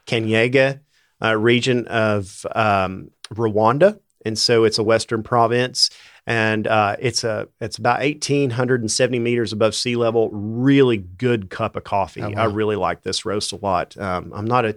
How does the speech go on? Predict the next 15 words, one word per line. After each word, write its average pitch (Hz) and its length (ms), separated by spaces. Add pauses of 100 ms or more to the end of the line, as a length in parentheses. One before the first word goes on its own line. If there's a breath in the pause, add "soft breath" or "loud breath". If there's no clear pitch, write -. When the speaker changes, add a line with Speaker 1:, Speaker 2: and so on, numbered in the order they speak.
(400 soft breath)
Speaker 1:
generally 131 300
a 101 60
medium 127 380
roast 123 240
guy, 120 220
but 104 120
the 107 80
dark, 104 380
this 110 280
one 101 160
is 95 140
a 98 60
very 98 260
good, 90 260
it's, - 200